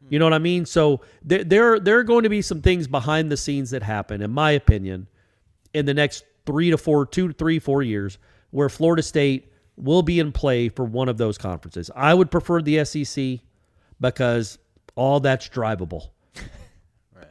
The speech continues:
Speaker 1: And I, I hope that happens. I
Speaker 2: It's
Speaker 1: really
Speaker 2: a
Speaker 1: do. And
Speaker 2: cult-,
Speaker 1: you just
Speaker 2: it's
Speaker 1: don't
Speaker 2: a
Speaker 1: wanna
Speaker 2: better
Speaker 1: be in
Speaker 2: cultural fit. It's a
Speaker 1: Yeah,
Speaker 2: better
Speaker 1: man,
Speaker 2: cultural
Speaker 1: all
Speaker 2: fit. It
Speaker 1: that.
Speaker 2: just is.
Speaker 1: But,
Speaker 2: It just is.
Speaker 1: you know, and you don't wanna get caught <laughs> kind of what happened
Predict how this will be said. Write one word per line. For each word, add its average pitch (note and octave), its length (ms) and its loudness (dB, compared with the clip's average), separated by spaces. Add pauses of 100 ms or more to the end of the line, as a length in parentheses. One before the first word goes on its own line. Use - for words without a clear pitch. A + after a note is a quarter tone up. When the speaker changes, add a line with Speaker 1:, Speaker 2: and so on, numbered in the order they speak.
Speaker 1:
And C3+ 240 2
I, B2+ 360 -2
I A2+ 40 0
hope A#2+ 300 2
that D#3 180 4
happens. D#3+ 580 0
I A#2+ 100 0
Speaker 2:
It's C#3 100 2
Speaker 1:
really G#3+ 200 4
Speaker 2:
a - 20 2
Speaker 1:
do. F#3+ 80 -2
And A3+ 60 0
Speaker 2:
cult-, G3 160 8
Speaker 1:
you G#3+ 60 -2
just G#3+ 100 -4
Speaker 2:
it's F3+ 80 -4
Speaker 1:
don't A#3 80 6
Speaker 2:
a - 40 4
Speaker 1:
wanna G#3+ 120 6
Speaker 2:
better G3+ 140 4
Speaker 1:
be A#3 40 2
in G3+ 60 2
Speaker 2:
cultural F3+ 440 2
fit. D3 260 -8 (120)
It's - 140 -8
a F3+ 120 0
Speaker 1:
Yeah, - 140 2
Speaker 2:
better B2+ 100 0
Speaker 1:
man, A3+ 280 -2
Speaker 2:
cultural A#3+ 240 -6
Speaker 1:
all A#3+ 240 2
Speaker 2:
fit. G#3+ 60 4
It G3 40 6
Speaker 1:
that. C#3 240 2
Speaker 2:
just - 20 -20
is. E2 200 -20
Speaker 1:
But, A3+ 280 4
Speaker 2:
It - 60 -20
just - 140 -20
is. - 60 -20 (280)
Speaker 1:
you F#3 180 -4
know, G3+ 360 0
and F#3 280 -2
you G3+ 80 2
don't B3 220 2
wanna B3 180 0
get G3+ 240 0
caught F3 360 -2
<laughs> - 100 8
kind G3+ 160 2
of F3+ 80 2
what D#3+ 140 0
happened D#3 540 -2